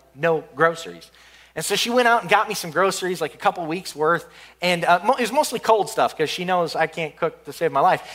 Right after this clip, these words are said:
And, and so she was like, "Oh, well, here's some, you know, sandwich meat and some cereal and stuff." And, and, and one of the things that she got me, I have no idea why, but, but she got me this kit to make brownies. I don't know if she just, like, saw it and, like, so she got me this kit. And so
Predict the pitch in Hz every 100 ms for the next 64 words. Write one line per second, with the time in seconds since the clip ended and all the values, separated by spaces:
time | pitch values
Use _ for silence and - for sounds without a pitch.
0 | - 185 196 190 - 185 240 208 214 180
1 | 214 185 170 240 208 165 - - 160 -
2 | 214 226 208 196 175 196 175 - 151 185
3 | 185 170 165 - 156 156 147 135 - -
4 | - 196 196 196 202 415 311 180 220 196
5 | 180 - 185 233 233 180 196 240 262 196
6 | 190 180 196 156 151 - - - 180 -
7 | 196 226 214 175 165 - - - 269 247
8 | - 185 196 147 175 202 143 - - -
9 | _ - 214 208 180 165 - 147 - 165
10 | 170 175 135 127 127 120 _ - - -
11 | 196 196 262 294 233 180 - - 180 -
12 | - 147 185 170